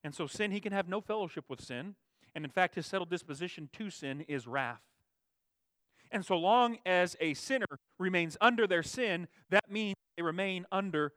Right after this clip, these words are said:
the wrath of God. This is something that John, in his gospel, has already explained back in John chapter three and verse thirty-six. John three thirty-six, he says there, "Whoever believes in the Son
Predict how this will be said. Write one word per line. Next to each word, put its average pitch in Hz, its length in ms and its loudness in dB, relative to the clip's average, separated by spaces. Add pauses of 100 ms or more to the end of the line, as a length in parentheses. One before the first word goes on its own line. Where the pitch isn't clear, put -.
(100)
the 147 120 0
wrath 147 280 0
of 135 100 -12
God. 143 360 4 (240)
This 165 160 -8
is 151 100 -6
something 160 300 -6
that 147 160 -4
John, 170 500 0 (680)
in 170 140 -4
his 175 160 -2
gospel, 190 540 0 (160)
has 147 140 -2
already 151 280 0 (460)
explained 151 680 -2 (580)
back 156 260 0
in 139 320 -2
John 151 440 0
chapter 143 400 -4
three 156 460 -4 (840)
and 131 140 -8
verse 135 320 -2 (120)
thirty-six. 131 760 -8 (460)
John 156 260 2
three 160 240 -4
thirty-six, 156 760 -4 (340)
he 151 80 -6
says 143 280 0
there, 160 220 2
"Whoever 160 260 -2
believes 156 460 -6
in 160 100 -4
the 131 80 -6
Son 147 440 -4